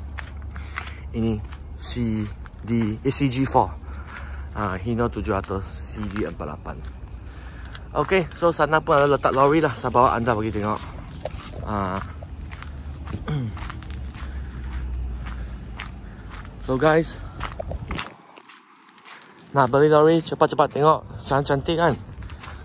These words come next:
Ah, sana pun ada letak lah, tapi saya malas pergi sana lah. Ah, sini kita ada letak sikit juga. Nak cari lori single truck pun sini ada juga. Ah, ini C D five.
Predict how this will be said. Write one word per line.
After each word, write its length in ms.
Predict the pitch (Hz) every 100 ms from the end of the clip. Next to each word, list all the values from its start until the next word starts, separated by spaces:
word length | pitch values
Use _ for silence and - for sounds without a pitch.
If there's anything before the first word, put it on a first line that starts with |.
| -
Ah, 160 | 101
sana 240 | 151 151 170
pun 160 | 170
ada 160 | 156 147
letak 160 | 160
lah, 80 | 143
tapi 240 | 139 135 143
saya 80 |
malas 320 | 139 127 139 127
pergi 240 | 127 127
sana 240 | 117 127
lah. 80 | 113 110 - - - - - -
Ah, 160 | 104
sini 320 | 98 131 139
kita 240 | 139 117 127
ada 240 | 127 120
letak 160 | 131 113
sikit 240 | - 127
juga. 240 | 110 113 113 - - - - - - - - - - - - -
Nak 160 | 117 117
cari 240 | 127 143
lori 240 | 139 135 147
single 240 | 147 147
truck 320 | 147 180 170 - -
pun 240 | 143 135 120 - - - - - - - - - - - - -
sini 320 | - 127 131
ada 160 | 113 120
juga. 320 | 110 101 - - - -
Ah, 320 | - 101 95
ini 160 | 98 127
C 160 | -
D 160 | 107 117
five. 240 | 113 113